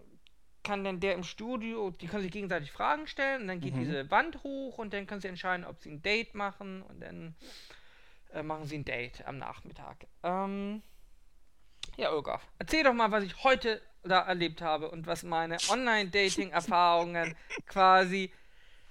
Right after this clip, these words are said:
Speaker 1: widerspiegeln, und zwar zwei Situationen, die ich dir eben gezeigt habe.
Speaker 2: Ja. <laughs> Ja, Ara hat
Speaker 1: Fang
Speaker 2: mir
Speaker 1: mit
Speaker 2: natürlich
Speaker 1: Josie an.
Speaker 2: Ja, Ara hat mir, äh, Folge zehn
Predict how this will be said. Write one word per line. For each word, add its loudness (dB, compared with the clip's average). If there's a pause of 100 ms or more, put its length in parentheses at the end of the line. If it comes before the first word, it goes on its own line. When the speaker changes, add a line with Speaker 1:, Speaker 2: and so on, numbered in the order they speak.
(320)
Speaker 1:
widerspiegeln, 4
und -6
zwar 2
zwei 6
Situationen, -4
die -6
ich -10
dir -8
eben -2
gezeigt -4
habe. -10 (260)
Speaker 2:
Ja. 10 (340)
<laughs> 12
Ja, 8
Ara 8
hat 2
Speaker 1:
Fang 4
Speaker 2:
mir 2
Speaker 1:
mit -2
Speaker 2:
natürlich 4
Speaker 1:
Josie -4
an. -12 (240)
Speaker 2:
Ja, 6
Ara 8
hat 0
mir, 4
äh, 2
Folge 0
zehn 12